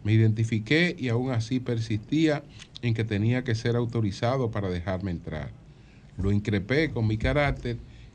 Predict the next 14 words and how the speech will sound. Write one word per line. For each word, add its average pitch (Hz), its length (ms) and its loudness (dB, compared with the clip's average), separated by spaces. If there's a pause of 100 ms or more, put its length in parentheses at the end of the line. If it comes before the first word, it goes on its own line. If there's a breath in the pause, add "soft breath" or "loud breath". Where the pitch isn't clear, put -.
(120)
y 156 300 0
lo 143 160 0
combiné 120 760 2
a 110 60 -4
abrir 123 560 0
en 110 100 0
mi 98 100 0
condición 101 640 -2
de 113 80 2
anfitriona. 92 720 -2 (500 soft breath)
Hubo 113 260 4
un 127 100 2
momento 143 580 0
corto 147 560 0